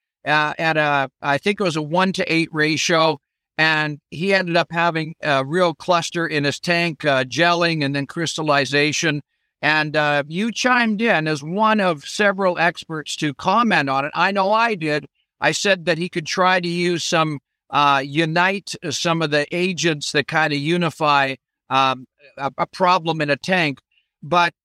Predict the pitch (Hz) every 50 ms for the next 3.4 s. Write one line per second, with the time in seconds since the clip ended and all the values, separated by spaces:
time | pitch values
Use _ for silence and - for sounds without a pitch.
0 | _ _ _ _ _ 170 160 156 185 226 240 202 - - 233 214 208 208 196 190
1 | 170 175 190 190 185 180 165 160 156 165 165 - 160 160 156 135 - - - -
2 | 165 151 147 156 165 180 165 160 208 202 190 170 - 190 180 170 170 180 185 185
3 | 190 180 160 151 175 175 175 156